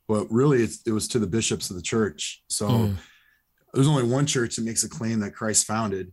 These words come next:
Speaker 1: So it must be guided, that one church, in all truth, which is the Catholic faith, and that, um, you can't have thirty to fifty thousand denominations all s-
Speaker 2: Mm.
Speaker 1: teaching something different, uh,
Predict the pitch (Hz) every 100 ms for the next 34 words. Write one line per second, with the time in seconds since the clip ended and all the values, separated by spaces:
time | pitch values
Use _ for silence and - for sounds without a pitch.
0 | _ - 104 98 98 90 - - - -
1 | _ - - _ _ - 117 127 - 123
2 | 104 110 117 117 98 85 - - 117 101
3 | 110 117 104 - 135 120 95 - - -
4 | _ 110 107 98 92 98 92 87 - -
5 | 101 107 98 104 101 95 - 92 92 -
6 | - _ _ _ _ _ _ 98 98 98
7 | 92 80 - 92 87 82 78 - _ -
8 | 127 110 107 107 107 - 107 98 95 90
9 | 107 - 95 101 101 104 87 101 98 95
10 | 95 95 92 90 - - 110 98 95 139
11 | 127 110 - 110 101 87 110 - 95 90
12 | _ - - - _ _ _ _ _ -
13 | 101 95